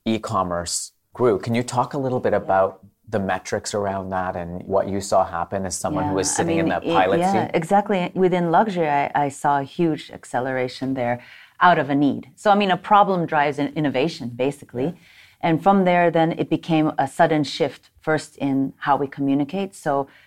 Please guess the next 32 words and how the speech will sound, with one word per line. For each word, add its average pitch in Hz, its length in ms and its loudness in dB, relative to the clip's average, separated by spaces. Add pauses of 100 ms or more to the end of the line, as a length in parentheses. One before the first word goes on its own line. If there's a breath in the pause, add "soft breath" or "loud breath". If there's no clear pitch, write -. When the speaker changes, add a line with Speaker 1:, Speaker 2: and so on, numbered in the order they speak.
Speaker 2:
in 143 200 2
marketing 160 520 2
spend, 175 380 -2
for 185 60 -2
example, 175 640 -2
more 131 300 0
print 131 500 -2
and 123 180 0
media, 131 380 2 (320 loud breath)
all 147 220 6
shifting - 380 -8
to 151 80 -4
digital 123 380 -4
marketing, 160 800 -2 (420 loud breath)
then 160 220 2
an 151 160 2
investment 139 480 -2
in 131 80 -2
clienteling, 139 680 -4
digital 165 360 -2
clienteling, 151 1040 -4
virtual 143 380 -4
showrooms, 165 880 0
uh, - 140 -8
one-to-one 131 480 -4
appointments. 147 800 -2 (560 loud breath)
And 190 120 4
then 196 120 4
it 190 160 -2
became 175 340 -2
about 143 560 -2 (180)
data 123 380 -6